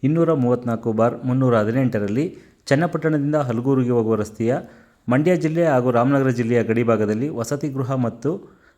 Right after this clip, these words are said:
ರೆಸ್ಟೋರೆಂಟ್ ಕಟ್ಟಡ ನಿರ್ಮಾಣ ಮಾಡಿದ್ದು, ಸದರಿ ವಸತಿ ಗೃಹಕ್ಕೆ ಅಬಕಾರಿ ಸನ್ನದ್ದು ಸಿ ಎಲ್ ಸೆವೆನ್ ಪಡೆಯಲು ಪ್ರಯತ್ನಿಸುತ್ತಿದ್ದು, ಸದರಿ ಉದ್ದೇಶಿತ ವಸತಿ ಗೃಹ ಮತ್ತು ರೆಸ್ಟೋರೆಂಟ್ ಕಟ್ಟಡವು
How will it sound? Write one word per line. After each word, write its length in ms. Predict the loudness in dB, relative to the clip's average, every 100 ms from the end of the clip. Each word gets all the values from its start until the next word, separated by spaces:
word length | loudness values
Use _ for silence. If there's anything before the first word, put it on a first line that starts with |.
| -2
ರೆಸ್ಟೋರೆಂಟ್ 580 | -2 2 2 2 -2 -2
ಕಟ್ಟಡ 280 | -2 0
ನಿರ್ಮಾಣ 440 | 0 2 0 0 0
ಮಾಡಿದ್ದು, 540 | 0 -2 -2 -4 -6
ಸದರಿ 380 | -4 -2 0 0
ವಸತಿ 380 | -4 -4 -4 -4
ಗೃಹಕ್ಕೆ 440 | -2 0 0 -2
ಅಬಕಾರಿ 500 | -2 -2 0 0 0
ಸನ್ನದ್ದು 360 | 0 -2 -2 -4
ಸಿ 160 | -2
ಎಲ್ 120 | -2 0
ಸೆವೆನ್ 260 | 0 -2
ಪಡೆಯಲು 720 | 0 0 2 0 -4 -12 -20 _ _ _
ಪ್ರಯತ್ನಿಸುತ್ತಿದ್ದು, 680 | 0 0 0 -2 -2 -4 -2
ಸದರಿ 400 | 0 2 2 0
ಉದ್ದೇಶಿತ 500 | -2 -2 -2 -2 -2
ವಸತಿ 460 | -4 -2 -4 -4 -4
ಗೃಹ 260 | -2 -2 0
ಮತ್ತು 460 | -2 -2 -6 -6 -4
ರೆಸ್ಟೋರೆಂಟ್ 580 | -4 0 0 0 -4
ಕಟ್ಟಡವು 500 | -4 -2 0 2 0